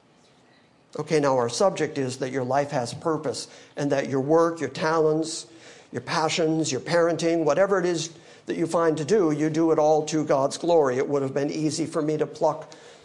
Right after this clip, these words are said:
verse seventeen out here and use that as my proof text, but I wanted to read everything before it because it describes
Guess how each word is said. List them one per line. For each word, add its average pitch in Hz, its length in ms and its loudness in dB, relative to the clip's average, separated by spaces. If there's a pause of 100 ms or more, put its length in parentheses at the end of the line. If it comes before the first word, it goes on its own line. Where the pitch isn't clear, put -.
verse 170 260 0
seventeen 151 680 0
out 131 280 -4
here 139 240 0
and 135 120 -2
use 151 220 0
that 131 160 0
as 135 140 -6
my 135 140 -2
proof 151 340 -4
text, 170 280 -2
but 190 100 -4
I 196 40 2
wanted 262 240 2
to 285 80 0
read 285 180 2
everything 262 460 0
before 233 400 4
it 233 120 2
because 233 280 0
it 226 100 -4
describes 214 680 2